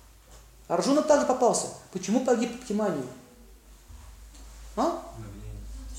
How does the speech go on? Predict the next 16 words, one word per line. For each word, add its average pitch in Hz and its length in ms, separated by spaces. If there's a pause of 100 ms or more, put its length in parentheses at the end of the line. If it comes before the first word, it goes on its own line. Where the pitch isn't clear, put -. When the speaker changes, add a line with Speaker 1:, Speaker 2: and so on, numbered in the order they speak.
(160)
Speaker 1:
На 233 160
гневе. 311 500
То 254 160
же 302 80
самое. 285 400
Смотрите, 220 460
что 220 200
сделал. 190 260
Они 240 180
его 277 100
дразнить 254 420
стали. 160 300
Они 165 80
его 196 100
дразнили, 220 460
дразнили. 185 680